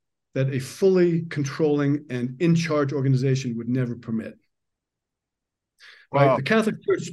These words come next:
Speaker 1: the Catholic Church changed. Judaism changed, not because it shows that as the wisest pathway, but because organizations are forced to change when it, they realize that they will lose their membership and support if they don't adjust to what that membership needs.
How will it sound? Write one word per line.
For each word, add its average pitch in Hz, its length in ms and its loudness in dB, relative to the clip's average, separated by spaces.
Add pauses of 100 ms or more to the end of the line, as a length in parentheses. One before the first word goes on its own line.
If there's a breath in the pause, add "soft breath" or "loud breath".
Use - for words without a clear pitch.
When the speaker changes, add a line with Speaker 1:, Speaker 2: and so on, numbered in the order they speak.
Speaker 1:
the 165 120 -14
Catholic 226 400 2
Church 208 260 0
changed. 147 580 0 (440 soft breath)
Judaism 202 360 6
changed, 139 540 -2 (140 soft breath)
not 202 140 0
because 170 220 4
it 135 100 0
shows 175 280 0
that 147 160 0
as 131 100 0
the 131 80 -8
wisest 131 440 -2
pathway, 135 360 -6
but 123 140 -6
because 135 180 2
organizations 185 680 2
are 127 40 0
forced 139 260 -4
to 147 60 -10
change 131 540 2 (360 loud breath)
when 139 140 4
it, 139 280 -2
they 147 120 0
realize 151 580 2
that 135 220 -6
they 135 100 0
will 131 100 2
lose 151 320 0
their 143 100 0
membership 135 720 -2 (560)
and 135 100 -2
support 135 540 -4 (180 loud breath)
if 143 200 -2
they 165 80 2
don't 160 220 2
adjust 135 400 -2
to 143 100 -8
what 135 100 -4
that 135 120 -6
membership 131 320 -4
needs. 120 380 -6